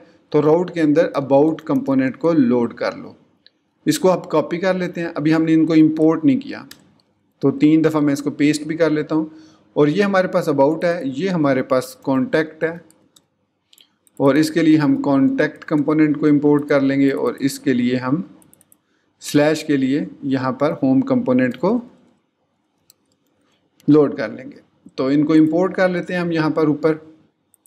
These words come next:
So, import home from dot slash, uh, pages slash home। उसके बाद import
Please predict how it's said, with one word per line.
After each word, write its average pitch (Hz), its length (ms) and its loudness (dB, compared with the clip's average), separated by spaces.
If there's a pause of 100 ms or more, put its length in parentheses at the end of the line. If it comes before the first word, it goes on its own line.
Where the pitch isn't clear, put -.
(1200)
So, 135 160 -2 (120)
import 151 540 2 (1500)
home 151 260 2 (380)
from 151 440 0 (460)
dot 147 320 2
slash, 160 340 -2 (1000)
uh, 127 360 0
pages 147 380 0 (840)
slash 156 520 0
home। 120 260 -8 (1400)
उसके 151 240 2
बाद 170 380 0
import 151 520 0